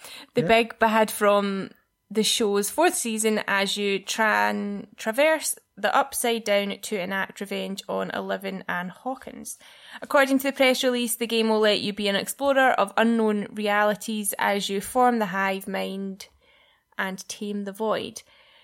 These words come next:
Speaker 1: Invade minds and conjure nightmares in your quest to enact revenge on Eleven and Hawkins. Stranger Things V R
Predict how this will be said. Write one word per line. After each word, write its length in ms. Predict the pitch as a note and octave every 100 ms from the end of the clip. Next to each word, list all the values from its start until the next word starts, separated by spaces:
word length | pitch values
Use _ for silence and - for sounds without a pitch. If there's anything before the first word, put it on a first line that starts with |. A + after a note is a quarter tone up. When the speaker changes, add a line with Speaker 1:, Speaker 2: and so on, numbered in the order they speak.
| _ _ -
Speaker 1:
Invade 420 | G3 G3+ C4+ C4+
minds 320 | A3+ G#3+ G#3+ -
and 200 | G3 G3
conjure 460 | A3+ G#3+ G#3 G3
nightmares 560 | G#3+ B3+ - A#3 A#3 A3+
in 140 | G3
your 100 | F#3+
quest 420 | F#3+ B3 A#3+ -
to 80 | G#3
enact 420 | G3+ G#3 G#3 -
revenge 520 | G#3 G3+ A#3+ B3 A#3+ -
on 100 | G3
Eleven 400 | F#3+ G3 G3+ G3
and 140 | - F#3
Hawkins. 800 | A3+ A#3 A#3 A#3 A3+ A3 - - -
Stranger 340 | - B3+ A#3
Things 320 | G#3+ G#3 G#3
V 180 | A3 C4
R 360 | G3 F#3+ G3